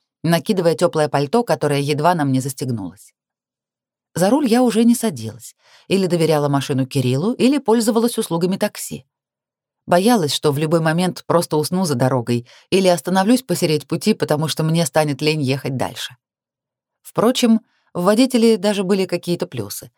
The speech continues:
По пути до места работы я успевала сделать несколько важных телефонных звонков, изучить документы или проверить почту. «Доброе утро, Ольга Владимировна! Отлично выглядите».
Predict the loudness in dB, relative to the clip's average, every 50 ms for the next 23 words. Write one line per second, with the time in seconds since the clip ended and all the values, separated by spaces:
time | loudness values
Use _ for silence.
0 | _ _ _ _ -4 -2 -2 0 0 2 4 4 4 4 4 0 2 2 2 2
1 | 2 2 2 0 0 0 -2 -2 -2 -2 -2 -4 -2 -2 0 0 0 0 -2 0
2 | 0 0 0 -2 -2 -2 -2 -2 -2 -2 -6 -2 -2 0 0 0 0 0 -2 -4
3 | -2 -2 -2 -2 0 0 0 2 0 0 -2 -2 -2 -2 -2 -2 0 0 -2 -2
4 | -2 -6 _ _ _ _ _ -4 -2 -2 -2 0 0 0 0 -2 -2 0 0 2
5 | 4 4 4 4 4 2 0 0 0 0 0 -2 -2 0 0 0 -2 -4 -6 -10
6 | -10 -8 -8 -8 -12 -12 -14 -18 _ _ _ _ _ _ _ _ _ _ _ _
7 | _ _ _ _ _ _ _ _ _ _ _ _ _ _ _ _ _ _ _ _
8 | _ _ 0 2 2 4 4 4 4 4 2 2 2 2 2 2 2 0 0 0
9 | 0 0 0 -2 -4 -4 -4 -4 -4 -4 -6 -6 _ _ _ _ _ _ _ _
10 | _ -2 -2 -2 2 2 2 2 2 0 0 4 4 4 4 4 0 -2 -4 -6
11 | -6 -8 -8 -10 -12